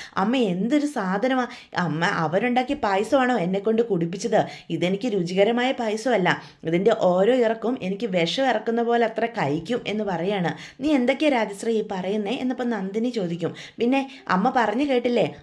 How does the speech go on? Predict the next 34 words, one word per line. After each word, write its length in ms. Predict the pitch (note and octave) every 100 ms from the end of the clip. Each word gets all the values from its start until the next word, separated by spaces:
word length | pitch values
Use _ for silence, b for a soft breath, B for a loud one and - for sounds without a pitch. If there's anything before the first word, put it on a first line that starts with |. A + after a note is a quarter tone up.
| -
അവരുടെ 360 | E3 E3+ G3+
കുടുംബത്തിലെ 500 | B3+ A#3+ A#3+ A#3+ B3
സന്തോഷത്തിൻ്റെ 720 | A#3+ G#3+ G3 G#3+ B3 A#3 A#3+ B3+
പായസം 480 | G#3 F#3+ G#3+ B3
ഇതെന്ന് 280 | A#3 A3+ A#3
അറിഞ്ഞെങ്കിൽ 400 | A3 G#3 A3+ A3+ D4 B B
ഞാനിത് 380 | F#3+ F#3+ A#3+ B3
ഈ 60 |
വീട്ടിൽ 300 | A#3+ A3+ A#3
കയറ്റാൻ 400 | - G3+ A3 D4 C4+
പോലും 220 | A#3+ A#3
സമ്മതിക്കില്ലായിരുന്നു." 840 | G3 F3 G3 A3+ G3 F3 E3+ E3 B B -
"ദേ, 180 | G3 C#4+ - B
നീ 120 | G3+ A3+
അനാവശ്യം 500 | D#3+ F3 G#3 D4 C4+
പറയാൻ 240 | C4 C4+
നിൽക്കരുത്" 420 | A#3 B3+ A#3+ G#3 -
എന്ന് 240 | B3 A3+ B3 -
ഇന്ദ്രമ്മ 400 | A3+ A#3 A#3+ B3
പറയൂട്ടോ. 500 | G3 F3 F3 F3+ - B B
അപ്പോൾ 220 | - C4
ഈ 120 | B3+
ബഹളമെല്ലാം 600 | A#3 A3+ A3+ C4+ A#3 A#3
കേട്ടുകൊണ്ട് 520 | A#3 G3 F#3 G3+ E3+ A#3 - - _ _ _ _ -
അച്യുതനും 540 | G#3 F#3 A#3+ A#3 A#3 G3 -
ആനന്ദും 460 | G3 G3+ A#3 A3+ A3
ഒക്കെ 240 | G#3+ B3+
അങ്ങോട്ട് 320 | A#3 G#3 G#3
വരിക. 240 | G#3 F3 F#3 F3 B B
"എന്താ, 280 | A3 C4 D#4 D4+
എന്താ 260 | G#3 A3 D4+
ഇവിടെ 240 | C4 A#3
ഒരു 120 | A#3+ A3+
ബഹളം?" 360 | F#3 A3 A3